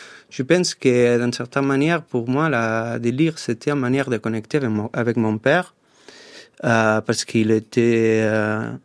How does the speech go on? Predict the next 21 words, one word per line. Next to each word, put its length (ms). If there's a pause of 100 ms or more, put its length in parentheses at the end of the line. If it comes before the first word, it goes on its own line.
(600)
il 120
était 180
toujours 480
dans 240
son 260
bureau 420
de, 220
de 120
travail, 460
il 80
était 180
professeur, 880
mais 360
c'est, 180
il 380
est, 300
il 120
était 380
part 240 (300)
d'une, 420
euh, 300